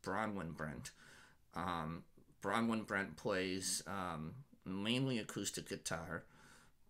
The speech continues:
but, uh, she comes from a family of, uh, very talented musicians, and, um, her newest album is called, um, Undercover, which came out in twenty twenty.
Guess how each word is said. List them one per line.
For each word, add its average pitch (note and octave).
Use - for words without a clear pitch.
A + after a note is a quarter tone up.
but, F2+
uh, F#2
she F#2+
comes F#2+
from G#2
a E2
family G#2
of, F2+
uh, F2+
very A2
talented G#2
musicians, F#2+
and, F2
um, F#2+
her G2+
newest G#2
album G2
is -
called, -
um, F#2
Undercover, G#2+
which G2+
came G2
out F2+
in F2
twenty G2
twenty. C3